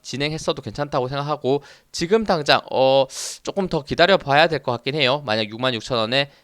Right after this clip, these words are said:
매수를 하셨다면 추가적으로 더 큰 하락도 분명히 나올 가능성이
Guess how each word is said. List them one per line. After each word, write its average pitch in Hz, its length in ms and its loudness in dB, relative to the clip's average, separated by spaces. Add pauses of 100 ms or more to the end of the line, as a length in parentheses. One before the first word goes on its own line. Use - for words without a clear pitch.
(120)
매수를 127 340 -6
하셨다면 113 560 -2 (100)
추가적으로 127 520 0
더 117 240 -2
큰 165 240 0 (240)
하락도 185 540 -2
분명히 123 500 -2 (240)
나올 117 200 4
가능성이 139 600 -2